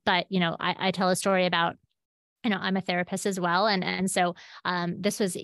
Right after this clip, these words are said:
years ago. I had been practicing mindfulness and meditation for a number of years. And once in a while, I'd have, like, a really sore left calf muscle. And I'd be like, "What the heck is going on?" And I started to put it together that when I was in a very tense session,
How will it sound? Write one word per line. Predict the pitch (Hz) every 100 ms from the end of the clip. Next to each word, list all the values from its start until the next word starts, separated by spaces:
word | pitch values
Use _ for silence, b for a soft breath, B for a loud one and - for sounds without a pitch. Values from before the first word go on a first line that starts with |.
| - -
years | 190 254 240
ago. | 185
I | 185
had | 196
been | 196
practicing | 185 196 220 - 185
mindfulness | 180 180 180 185 175
and | 175
meditation | 170 170 277 - 240
for | 180
a | 170
number | 170 175
of | 165
years. | 233 320 -
And | 180 - B B B B
once | 240 277 -
in |
a | 285
while, | 320
I'd | 269 190
have, | 214
like, | 196 208
a |
really | 175 214 226 240
sore | 262 - 202 190 190 -
left | 160 175 180 - - -
calf | - 190 196 -
muscle. | - - 170
And | 165
I'd | 180
be | 208
like, | 196 -
"What | 208 247 -
the | 427
heck | - 190 185 -
is | 214 196
going | 233 226 233
on?" | 277 170 B B B
And | 208 214
I |
started | 226 - 240 320
to | 311
put | 254
it | 247
together | 254 214 147 175 - - B -
that | 202 185
when | 190 185
I | 196
was | 214 226
in | 208 196
a | 180 180
very | 180 190 196
tense | - - 196 196 - - - -
session, | - 262 277 - - - -